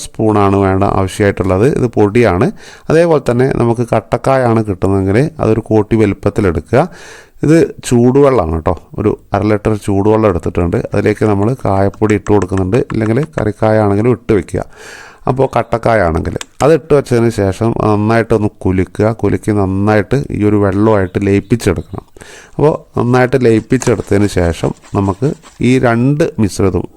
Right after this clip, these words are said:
ഏ, നമ്മുടെ വെളുത്തുള്ളി ചതച്ചെടുത്തു, അതേപോലെ തന്നെ കറിക്കായം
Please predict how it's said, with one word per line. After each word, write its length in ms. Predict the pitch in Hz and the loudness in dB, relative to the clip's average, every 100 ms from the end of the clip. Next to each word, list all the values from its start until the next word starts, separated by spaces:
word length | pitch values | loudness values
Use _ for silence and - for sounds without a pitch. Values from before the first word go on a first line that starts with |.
| - 101 | -6 0
ഏ, 120 | 101 | 2
നമ്മുടെ 220 | 101 101 101 | 2 2 2
വെളുത്തുള്ളി 480 | 98 95 - 117 120 110 | 2 0 0 0 2 0
ചതച്ചെടുത്തു, 640 | 90 92 101 90 - 160 208 - | -2 -2 -2 -2 -2 -4 -2 -2
അതേപോലെ 260 | 107 95 95 | 0 0 -2
തന്നെ 160 | 127 190 - - - | -2 -4 -12 -20 -6
കറിക്കായം 580 | 104 107 104 117 120 147 | -2 0 -2 -2 0 0